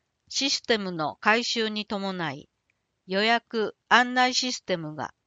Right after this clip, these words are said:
一月三十日から変わります。利用者登録カード、エスカード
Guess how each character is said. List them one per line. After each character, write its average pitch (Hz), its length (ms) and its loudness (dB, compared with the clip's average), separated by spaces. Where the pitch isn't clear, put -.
一 220 280 -6
月 254 280 2
三 247 300 0
十 254 180 -2
日 190 300 -6
か 151 160 -4
ら 135 220 -6
変 175 100 -2
わ 170 120 2
り 165 140 -8
ま 151 160 -10
す。 - 240 -20
利 208 180 -2
用 269 180 6
者 254 300 2
登 240 220 0
録 240 260 -4
カ 208 220 2
ー 180 40 0
ド、 - 280 -14
エ 180 80 -4
ス - 140 -12
カ 220 240 0
ー 180 60 -4
ド 117 240 -14